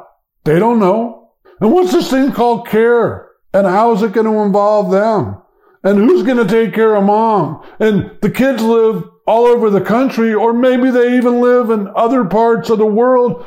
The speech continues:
and mom still lives in the house where they all grew up in Pick a City. What's gonna happen? Where's the plan?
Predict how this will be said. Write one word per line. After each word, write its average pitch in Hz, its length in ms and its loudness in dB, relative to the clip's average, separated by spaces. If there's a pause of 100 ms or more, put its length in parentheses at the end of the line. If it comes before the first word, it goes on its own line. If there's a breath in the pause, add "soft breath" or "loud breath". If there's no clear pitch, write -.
(120 loud breath)
and 220 160 2
mom 240 320 2
still 233 480 0
lives 226 320 0
in 220 200 0
the 214 120 0
house 220 520 0
where 208 200 0
they 214 140 2
all 220 340 0
grew 220 300 -2
up 226 240 -2
in 202 320 0 (200)
Pick 226 220 -2
a 247 60 0
City. 247 580 -2 (920)
What's 311 220 -4
gonna 302 220 0
happen? 302 560 -2 (1120)
Where's 208 320 0
the 214 80 -2
plan? 202 480 -2